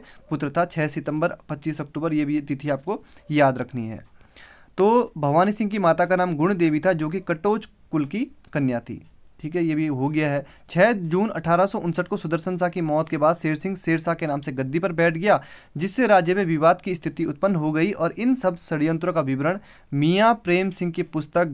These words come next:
गुलदस्त तवारी कोह टिहरी गढ़वाल तथा टिहरी गढ़वाल स्टेट्स रिकॉर्ड रजिस्टर टू में मिलता है। तो ये पुस्तक बहुत महत्वपूर्ण है मियाँ प्रेम सिंह की, ये ध्यान रखेंगे आप, गुलदस्ते वाली, ठीक है,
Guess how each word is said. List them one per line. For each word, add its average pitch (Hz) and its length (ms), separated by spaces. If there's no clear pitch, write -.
गुलदस्त 180 440
तवारी 151 420
कोह 156 220
टिहरी 143 320
गढ़वाल 139 440
तथा 196 180
टिहरी 185 300
गढ़वाल 170 460
स्टेट्स 196 480
रिकॉर्ड 160 320
रजिस्टर 139 320
टू 151 200
में 147 120
मिलता 123 260
है। 139 40
तो 160 80
ये 190 120
पुस्तक 190 280
बहुत 185 360
महत्वपूर्ण 165 420
है 160 80
मियाँ 151 280
प्रेम 135 220
सिंह 131 180
की, 165 160
ये 165 80
ध्यान 127 280
रखेंगे 120 260
आप, 113 100
गुलदस्ते 135 560
वाली, 104 240
ठीक 190 180
है, 175 120